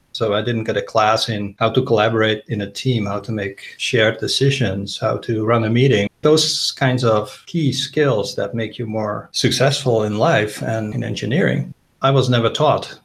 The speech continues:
So you're supposed to pick them up. You have to be very lucky to be in an environment where your environment actually helps you to learn all these kinds of skills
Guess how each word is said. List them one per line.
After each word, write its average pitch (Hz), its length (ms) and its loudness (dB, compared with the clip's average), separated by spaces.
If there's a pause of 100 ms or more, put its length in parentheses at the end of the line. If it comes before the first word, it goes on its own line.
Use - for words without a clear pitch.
So - 180 -6
you're 113 340 0
supposed 151 520 0
to 139 60 0
pick 135 280 -2
them 107 140 -2
up. - 240 -6 (460)
You 123 60 0
have 143 140 0
to 139 80 -2
be 123 100 2
very 120 300 4
lucky 123 440 2
to - 120 -4
be 117 180 -2
in 113 80 -2
an 107 120 -2
environment 101 720 0
where 104 520 -2
your 110 260 2
environment 117 640 2
actually 104 600 -4
helps 139 360 -2
you 104 240 -2
to - 120 -6
learn 123 320 0
all 110 100 0
these - 400 -8
kinds 101 340 -12
of 104 200 -6
skills - 760 0